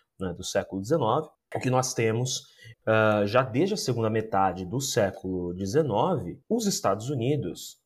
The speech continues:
é, e consequentemente sobre a sociedade cubana, desde o início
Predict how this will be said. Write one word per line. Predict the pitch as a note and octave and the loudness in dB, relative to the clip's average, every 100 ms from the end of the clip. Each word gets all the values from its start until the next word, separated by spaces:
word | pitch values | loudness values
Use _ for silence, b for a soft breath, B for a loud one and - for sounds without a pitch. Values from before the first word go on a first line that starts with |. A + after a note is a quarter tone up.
| _ - | _ -4
é, | F2+ F#2+ F#2 F2+ F2 | 0 2 2 0 -2
e | A2 | -4
consequentemente | - A#2 - G#2 - F#2+ | -4 -4 -4 -10 -8 -10
sobre | - F2+ | -10 -12
a | |
sociedade | - F#2+ - E2+ F2 A2 - | -10 -8 -8 -4 -2 -2 -4
cubana, | - F#2 F2+ B2+ C3+ F#2+ _ b b b A#2+ | -14 -8 -4 -2 -2 -6 _ b b b -16
desde | A2+ A2 B2+ D#3+ D3 D3 | -8 0 2 2 2 2
o | F3 | 4
início | F3 C3 E3 D#3+ - - | 4 4 4 2 0 -4